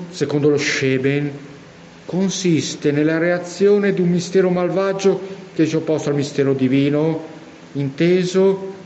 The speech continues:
come opera soprannaturale compiuta da Dio. Entrambi i due opposti misteri trascendono il lume della ragione naturale. Il tema del peccato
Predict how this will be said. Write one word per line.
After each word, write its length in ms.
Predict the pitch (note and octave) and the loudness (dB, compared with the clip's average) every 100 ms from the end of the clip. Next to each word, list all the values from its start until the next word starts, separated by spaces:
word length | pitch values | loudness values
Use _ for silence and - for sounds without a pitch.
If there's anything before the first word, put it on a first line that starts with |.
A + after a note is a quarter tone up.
| - | -6
come 240 | - E3 | 0 0
opera 360 | E3 D3 D#3 D3 | 2 0 0 -2
soprannaturale 840 | C#3 C#3+ C#3 C#3 C3+ C#3 C#3+ C#3+ C#3+ | -2 -2 0 -2 0 0 0 0 0
compiuta 420 | C#3+ C#3 D3 C#3+ | -2 -2 0 0
da 100 | C3+ | 0
Dio. 720 | B2 A2+ G#2+ G#2+ G2 - - - - - - - - - - - - - - - | 0 2 4 2 0 -6 -16 -20 -20 -20 -20 -20 -20 -20 -20 -20 -20 -20 -20 -14
Entrambi 640 | G#2 A2 G#2+ C#3 D3+ D3 C3+ | -8 -8 -4 -2 -2 0 0
i 60 | |
due 180 | B2 B2+ | 2 2
opposti 420 | B2 - C3+ C3 | 2 -2 -2 -2
misteri 600 | C#3+ D#3 - D3+ D3 D3 D3+ | -4 -4 0 4 4 2 -2
trascendono 500 | D3 C3+ D3 C3+ C3+ | -4 -2 0 2 4
il 60 | |
lume 140 | C3+ C3 | 4 4
della 200 | B2+ B2+ | 0 0
ragione 260 | A#2+ B2 | -2 -2
naturale. 680 | A2+ A2 A2+ G#2 F#2+ G2 F#2 G2+ - - - - - - - - - - - - | -4 -2 -2 -2 -2 -2 -2 -6 -14 -20 -20 -20 -20 -20 -20 -20 -20 -20 -20 -8
Il 220 | A#2 A#2 - - - - | -6 -6 -10 -18 -20 -10
tema 440 | - E3+ F#3+ F#3 E3+ | 0 4 4 2 0
del 280 | D#3 F3+ F3 | 2 4 4
peccato 1200 | F3 F#3 F3 - - F3+ F#3 F#3 F#3+ F#3 F#3+ | 0 -2 -2 -4 -8 -6 -6 -4 0 2 2